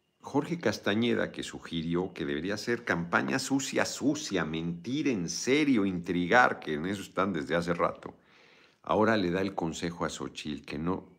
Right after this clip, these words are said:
toque, a Berta Xóchitl Gálvez Ruiz, que no toque ningún tema, que se dedique toda, todo el debate a atacar a Claudia Sheinbaum Pardo, a intrigar, a mentir. Este, pues que lo haga.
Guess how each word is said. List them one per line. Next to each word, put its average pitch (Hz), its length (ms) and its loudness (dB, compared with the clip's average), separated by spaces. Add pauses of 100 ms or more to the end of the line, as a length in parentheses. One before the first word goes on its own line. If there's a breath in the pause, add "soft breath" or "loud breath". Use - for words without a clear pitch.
toque, 90 540 -4
a 80 100 -8
Berta 120 380 6
Xóchitl 90 340 -4
Gálvez 80 320 -2
Ruiz, 87 160 -4
que 90 140 -4
no 107 140 0
toque 110 280 -4
ningún 87 400 -4
tema, 78 380 -10
que - 80 -10
se 107 140 0
dedique 131 360 0
toda, 135 800 4 (560)
todo 131 240 8
el 107 60 2
debate 92 400 2
a 80 40 4
atacar 71 580 -4 (800 soft breath)
a 69 120 0
Claudia 65 640 0
Sheinbaum 65 580 -8
Pardo, 82 260 0
a 85 40 4
intrigar, 98 520 0
a 87 60 0
mentir. 87 680 0 (1120 soft breath)
Este, - 1160 -6 (320)
pues - 160 -8
que - 120 -8
lo - 220 -4
haga. 82 340 -4